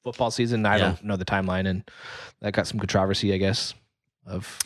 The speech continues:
Speaker 1: him.
Speaker 2: I'm, uh, I'm trying to, uh, book with an organization, hopefully for, um, the episode that'll drop the, the week of Veterans Day. Don't hold me to this. I, I haven't made the contacts yet.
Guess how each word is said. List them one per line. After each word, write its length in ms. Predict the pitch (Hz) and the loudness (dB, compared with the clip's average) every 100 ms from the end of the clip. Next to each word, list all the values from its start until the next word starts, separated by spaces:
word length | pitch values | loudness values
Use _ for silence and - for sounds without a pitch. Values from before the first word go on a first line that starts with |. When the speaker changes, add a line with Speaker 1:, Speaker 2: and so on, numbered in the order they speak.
| - - | -8 -8
Speaker 1:
him. 260 | 110 104 107 107 | -4 -2 0 2
Speaker 2:
I'm, 360 | 104 101 101 | 4 4 4
uh, 180 | 101 101 | 4 2
I'm 180 | 104 101 | 2 2
trying 420 | 101 117 127 123 | 2 2 2 0
to, 520 | 107 110 101 95 90 - | 2 2 4 2 0 2
uh, 640 | 90 87 87 87 90 90 - _ - | 2 4 4 2 2 0 -4 _ -14
book 600 | 90 - 101 98 - - - | -6 2 4 2 -2 -10 -2
with 300 | 92 90 - | 0 2 0
an 120 | 87 | 0
organization, 840 | 101 101 98 90 98 - 87 85 - | 2 2 2 2 2 2 0 0 2
hopefully 320 | 107 - 104 | 0 2 0
for, 640 | - 95 90 85 85 85 | 2 2 4 2 2 0
um, 340 | 85 73 78 - _ _ _ _ _ _ - - | 0 0 -2 -6 _ _ _ _ _ _ -8 0
the 160 | 98 | 2
episode 260 | 104 - 104 | 4 2 2
that'll 200 | 92 87 | 2 0
drop 460 | 82 87 82 78 - | 0 2 2 0 0
the, 220 | 82 78 | 0 0
the 180 | 78 80 | 0 0
week 360 | 80 78 - - | 0 -2 -4 -4
of 160 | 71 | -2
Veterans 360 | 76 73 76 - | 0 -2 0 -2
Day. 180 | - - | -4 2
Don't 160 | 127 123 | 2 4
hold 120 | 120 | 2
me 80 | 98 | 2
to 120 | 92 | 0
this. 180 | 87 - | 0 2
I, 160 | 90 80 | 2 2
I 60 | 92 | 2
haven't 220 | 95 82 | 2 0
made 140 | 82 | -2
the 40 | - | -2
contacts 460 | 78 78 80 - | -2 0 -2 0
yet. 180 | 76 | -2